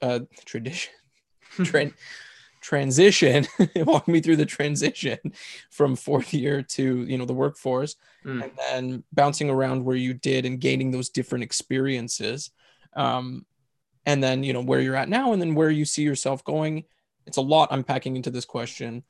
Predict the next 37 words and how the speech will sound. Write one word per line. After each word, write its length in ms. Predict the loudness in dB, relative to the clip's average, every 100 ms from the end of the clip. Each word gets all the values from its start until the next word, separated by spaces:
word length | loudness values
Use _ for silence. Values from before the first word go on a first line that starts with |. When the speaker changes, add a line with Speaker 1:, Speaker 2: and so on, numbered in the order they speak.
| _
Speaker 2:
<laughs> 200 | _ -8 -4 2 2 2 -2 -6 -6
Speaker 1:
If 160 | -6 -2
you 100 | 0
wanna 220 | 2 0
talk 260 | 0 0 0
about 200 | -2 -2
co-, 180 | -2 -2
just, 240 | -2 -2
it's 280 | -8 -6 -6
free 240 | 4 6 6
reign, 260 | 4 -2
man. 160 | -6 -6
So 120 | -4
I'm 60 | -2
just 120 | 0
Speaker 2:
Okay. 140 | 2 4
Speaker 1:
curious. 340 | 2 0 -8 _
Speaker 2:
Sure. 360 | -12 -4 -4 -6 _ -20 _ _ 2
Uh, 380 | 4 4 2 -2
well, 160 | -2 2
I 120 | 2
definitely 300 | 0 -2 0
wanna 160 | 0 -2
start 460 | -6 -2 -2 -2
with 140 | -6 -10
the 60 |
transition 480 | -6 -4 -4 -6 -10 _ _ -12 -2
out 160 | -2 -2
of 80 | -4
university 760 | -6 -4 -6 -6 -8 -10 -14 _ _
into 360 | -8 -8 -8 -10
the 80 | -8
workforce, 720 | -8 -8 -6 -4 -4 -8 -16 _ _ _ _ -4
um, 680 | 0 2 4 2 0 -6 -10 _
because 520 | -6 -2 0 0 -2 -8 _ _
I 80 | 2
remember, 720 | 4 4 2 2 2 2 -4